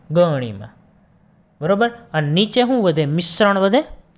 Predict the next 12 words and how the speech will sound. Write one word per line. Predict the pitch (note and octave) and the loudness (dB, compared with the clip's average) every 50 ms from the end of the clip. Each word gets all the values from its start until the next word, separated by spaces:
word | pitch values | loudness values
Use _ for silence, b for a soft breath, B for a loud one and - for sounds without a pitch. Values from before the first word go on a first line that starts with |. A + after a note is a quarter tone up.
| b b b b b _ | b b b b b _
એ | G3 A3+ A#3 | -2 0 2
મિશ્રણનું | A3+ A#3+ A#3 - B3 A#3+ A#3+ A#3+ A#3 A3+ G3+ | 0 0 -2 -2 -4 -2 -2 -2 -2 -2 0
હવે | G3+ G3+ F3+ | 0 0 0
બાષ્પીભવન | D#3 D#3+ F3+ F#3 - - A3 F#3 D3+ D#3+ D3+ C3 B2 | 0 -2 -2 -2 -2 -4 -2 -2 0 -2 -2 -2 -4
કરવાનું. | A#2+ A#2+ A#2 A2+ A2+ A#2+ | -4 -6 -6 -6 -2 -2
બાષ્પીભવન | D#3 F3+ F3 - - A3+ G3+ G#3 A3 A3+ A3+ | -2 -2 -2 -4 -6 -4 -2 0 0 0 -2
શેના | G#3+ - A#3+ A#3+ A#3+ A3 | -4 -4 -2 -2 0 -2
દ્વારા | G#3+ G#3+ G#3 G3+ F#3 | 0 0 0 0 -2
થાય? | - E3+ E3 D#3 | -4 -6 -6 -6
ગરમી | D3+ D#3+ F3+ F#3 F3+ E3 D3 C3 | 0 0 0 0 0 -2 -4 -4
આપો | A#2 A#2 - A#2+ A2+ | -4 -4 -6 -8 -4
તો. | - C3+ A2 B | -4 -4 -4 B